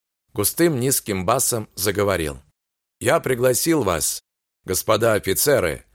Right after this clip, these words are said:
для того, чтобы согласовать кое-какие вопросы.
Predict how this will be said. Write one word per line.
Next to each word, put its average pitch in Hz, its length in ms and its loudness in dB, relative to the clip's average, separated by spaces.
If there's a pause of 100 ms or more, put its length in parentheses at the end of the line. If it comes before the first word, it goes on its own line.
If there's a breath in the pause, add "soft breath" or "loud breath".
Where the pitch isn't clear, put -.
(340 soft breath)
для 87 140 -2
того, 143 260 2
чтобы 143 460 2
согласовать 127 840 0
кое-какие 135 640 0
вопросы. 120 720 -2